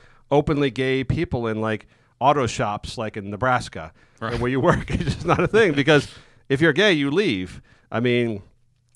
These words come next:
Speaker 1: that's what the Jews did. They don't live in Nebraska. They all, <laughs> they all moved to big cities where they're,
Speaker 2: Yeah.
Speaker 1: where they can congregate and be safe. I mean,
Speaker 2: It's definitely, like, a, a Hollywood-centric thing. Like, if, if you just, like, watched Netflix, you would think, like,
Speaker 1: Yes.
Speaker 2: twenty percent of people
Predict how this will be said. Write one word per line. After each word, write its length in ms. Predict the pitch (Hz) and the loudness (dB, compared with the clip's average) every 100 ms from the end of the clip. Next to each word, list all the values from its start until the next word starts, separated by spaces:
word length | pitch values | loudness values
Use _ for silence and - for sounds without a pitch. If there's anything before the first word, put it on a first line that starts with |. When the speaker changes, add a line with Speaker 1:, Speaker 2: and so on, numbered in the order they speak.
| - | -6
Speaker 1:
that's 180 | 131 151 | -4 -2
what 60 | |
the 80 | 139 | -2
Jews 260 | 123 170 - | 0 0 0
did. 280 | 127 131 - | -2 -4 -2
They 100 | 120 | 0
don't 180 | 147 151 | 0 0
live 140 | 139 | 0
in 60 | 139 | 0
Nebraska. 580 | 131 151 143 - 104 127 | 0 0 0 -4 -8 -8
They 100 | 127 | -10
all, 180 | 113 175 | -8 -6
<laughs> 0 | |
they 180 | 139 143 | -2 -2
all 100 | 127 | -2
moved 220 | 175 175 165 | -6 -6 -6
to 60 | |
big 200 | 135 139 | -4 -6
cities 460 | - 170 123 123 - _ _ _ | -4 -2 0 -2 -6 _ _ _
where 120 | 131 123 | -4 0
they're, 160 | 123 | 2
Speaker 2:
Yeah. 120 | 104 98 - | 0 -6 -6
Speaker 1:
where 100 | 135 | -2
they 100 | 131 | -2
can 140 | - 120 | -2 0
congregate 460 | 143 135 131 131 | 2 2 0 -2
and 80 | 120 | -4
be 100 | 113 | -6
safe. 480 | - 175 131 117 - | -4 -2 -2 -4 -6
I 80 | 117 | -4
mean, 360 | 117 110 110 _ - | -2 -4 -6 _ -12
Speaker 2:
It's 160 | 143 | -10
definitely, 320 | - 156 139 117 | -8 -6 -4 -4
like, 200 | 107 104 | -6 -8
a, 200 | 104 92 | -10 -10
a 140 | 107 | -14
Hollywood-centric 840 | 101 107 104 98 95 - 92 95 - | -8 -6 -6 -8 -12 -14 -14 -14 -14
thing. 200 | 98 95 | -14 -12
Like, 220 | 95 - | -16 -16
if, 160 | 110 - - | -18 -16 -14
if 120 | 113 | -8
you 60 | 120 | -6
just, 220 | 117 - | -6 -6
like, 180 | 110 - | -8 -8
watched 540 | 101 104 95 - - _ _ - | -4 -4 -4 -10 -20 _ _ -10
Netflix, 600 | 107 101 - 101 - - | -8 -8 -10 -14 -12 -12
you 100 | 98 | -10
would 140 | 95 | -10
think, 380 | 90 95 92 _ _ | -10 -12 -12 _ _
like, 140 | 104 98 | -10 -4
Speaker 1:
Yes. 320 | 104 - - - | -4 -4 -10 -12
Speaker 2:
twenty 340 | - 127 107 101 | -12 -8 -6 -8
percent 440 | 104 - 107 98 | -10 -12 -12 -12
of 60 | |
people 120 | 95 | -4